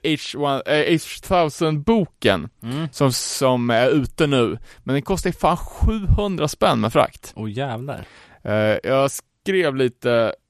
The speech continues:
Speaker 1: med de som släppte den och bara, "Eh, eh,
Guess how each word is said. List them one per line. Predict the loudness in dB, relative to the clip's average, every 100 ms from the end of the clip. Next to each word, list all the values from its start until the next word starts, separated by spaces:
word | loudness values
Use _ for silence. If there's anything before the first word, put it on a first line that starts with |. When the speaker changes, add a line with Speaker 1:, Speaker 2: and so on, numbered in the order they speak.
| -8
Speaker 1:
med | -2 0
de | 2 0 -2
som | -6
släppte | -2 -2 0 0
den | 2
och | 0 -2
bara, | 0 -2 -2 -20 _ _
"Eh, | -2 0
eh, | 0